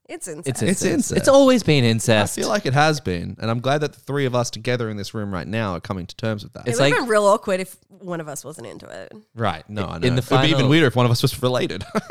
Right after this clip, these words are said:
Speaker 2: In the final episode, there's just a moment where the two, where Jessica Biel, this is the final episode of the entire show, Jessica, this is how it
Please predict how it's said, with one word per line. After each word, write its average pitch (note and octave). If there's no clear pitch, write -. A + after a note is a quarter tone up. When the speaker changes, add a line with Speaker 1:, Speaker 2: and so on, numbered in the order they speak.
Speaker 2:
In B2+
the B2
final C3
episode, G2
there's F2+
just -
a F#2
moment E2
where E2
the D#2
two, F2+
where E2
Jessica F2
Biel, D#2
this A2
is G#2+
the G#2+
final G2
episode -
of D#2+
the D#2
entire D2
show, -
Jessica, -
this F#2
is F2+
how E2
it -